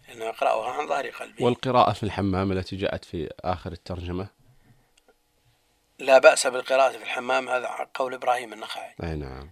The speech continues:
Speaker 1: لأن الم-، الحمام الأصل فيه أنه مكان طاهر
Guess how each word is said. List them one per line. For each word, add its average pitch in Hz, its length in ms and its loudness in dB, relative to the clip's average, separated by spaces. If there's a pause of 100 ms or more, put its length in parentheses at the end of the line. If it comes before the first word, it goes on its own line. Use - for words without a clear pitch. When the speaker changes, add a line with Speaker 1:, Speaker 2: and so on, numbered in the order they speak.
(120)
Speaker 1:
لأن 117 240 -4
الم-، 117 160 -10
الحمام 120 720 -6
الأصل - 340 -8
فيه 147 160 -10
أنه 123 140 -14
مكان 120 420 -4
طاهر 113 420 -6